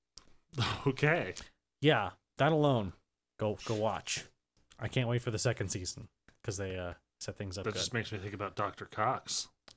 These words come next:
Speaker 2: I think you'll like it. I think if you sit down and watch it, and you know what? It, it's not shaping up to be super long.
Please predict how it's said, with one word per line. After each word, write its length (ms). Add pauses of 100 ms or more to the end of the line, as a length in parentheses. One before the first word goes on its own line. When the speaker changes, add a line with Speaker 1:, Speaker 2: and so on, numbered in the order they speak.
(160)
Speaker 2:
I 80
think 240
you'll 100
like 220
it. 140 (400)
I 120
think 220
if 100
you 120
sit 180
down 120
and 80
watch 180
it, 60
and 100
you 60
know 140
what? 300
It, 200
it's 340
not 200
shaping 300
up 80
to 40
be 100
super 280
long. 280